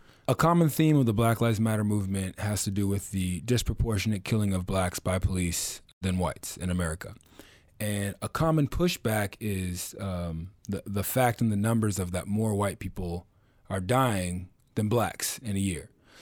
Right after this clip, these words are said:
The major piece that people are missing in that, though, is the, this per capita. I'm gonna read something real quick and then we can discuss it. In two thousand fifteen, the Washington Post launched a real-time database to track fatal police shootings,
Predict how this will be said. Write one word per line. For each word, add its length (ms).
The 180
major 500
piece 560
that 280
people 260
are 60
missing 360
in 120
that, 240
though, 180
is 200
the, 380
this 260
per 160
capita. 540
I'm 100
gonna 140
read 180
something 280
real 100
quick 240
and 100
then 80
we 100
can 120
discuss 400
it. 140
In 140
two 160
thousand 320
fifteen, 500
the 80
Washington 440
Post 360
launched 320
a 60
real-time 560
database 560
to 100
track 300
fatal 320
police 340
shootings, 560